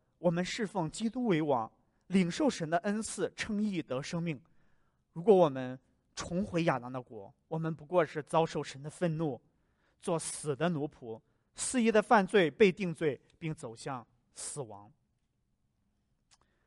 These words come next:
有的时候我发现我们基督徒特别容易过多的给亚当或者给魔鬼、给肉体不当得的 credit，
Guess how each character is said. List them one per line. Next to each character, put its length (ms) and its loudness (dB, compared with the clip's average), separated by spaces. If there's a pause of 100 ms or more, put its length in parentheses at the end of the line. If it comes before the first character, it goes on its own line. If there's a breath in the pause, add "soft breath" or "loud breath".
(920)
有 120 0
的 80 -2
时 120 -6
候 60 2
我 100 10
发 140 2
现 140 0
我 60 4
们 120 -4
基 140 -6
督 100 2
徒 200 -4
特 200 -2
别 140 4
容 220 0
易 100 0
过 300 8
多 200 8
的 100 8
给 180 -2
亚 200 0
当 240 -2
或 140 2
者 80 8
给 180 0
魔 240 -2
鬼、 160 -4
给 160 -8
肉 260 6
体 140 -10
不 180 -6
当 300 4
得 180 -6
的 120 -8
credit， 540 -6